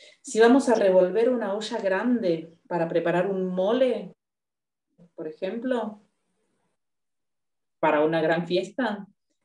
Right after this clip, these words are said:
el movimiento ya es más parecido a una danza. Se incluye, <laughs> se in-, es como a, a veces aprender a cocinar es como aprender a bailar. Si es un movimiento pequeño,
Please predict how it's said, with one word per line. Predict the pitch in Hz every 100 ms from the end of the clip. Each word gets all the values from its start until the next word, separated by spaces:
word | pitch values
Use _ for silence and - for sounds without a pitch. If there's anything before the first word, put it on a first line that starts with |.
| _ _ _ _ _ _ 190
el | 185
movimiento | 185 180 185 196 233 269 269 277
ya | - 220 220
es | 226 233
más | 262 -
parecido | 247 233 226 240 240
a | 226
una | 220 208
danza. | 196 190 175 170 165 143 _ _
Se | -
incluye, | 170 170 175 202 - 214 220 - _ _ _ _ _ _
<laughs> | _ - - 170 - _ _ - - - -
se | 196
in-, | 185 185
es | 214 -
como | 240 233
a, | 233 -
a | 190
veces | 220 240 240
aprender | 185 185 208
a | 208
cocinar | 190 190 196 190
es |
como | - 180
aprender | 170 165 165 160
a |
bailar. | 151 147 143 - _ _ _ _ _ _
Si | - -
es | 196 185
un | 185
movimiento | 175 175 175 180 180
pequeño, | 165 240 247 233